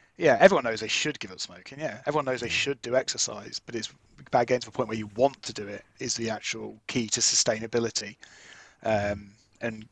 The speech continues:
Speaker 1: regularity. Uh, and I had that with running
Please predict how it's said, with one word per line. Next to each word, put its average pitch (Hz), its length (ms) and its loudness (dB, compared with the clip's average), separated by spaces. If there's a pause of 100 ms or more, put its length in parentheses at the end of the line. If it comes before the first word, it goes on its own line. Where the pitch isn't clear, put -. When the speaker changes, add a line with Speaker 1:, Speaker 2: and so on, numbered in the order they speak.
(120)
Speaker 1:
regularity. 107 640 0 (360)
Uh, 107 320 -10
and 139 100 2
I 143 60 12
had 190 160 10
that 185 120 12
with 139 140 -2
running 151 380 6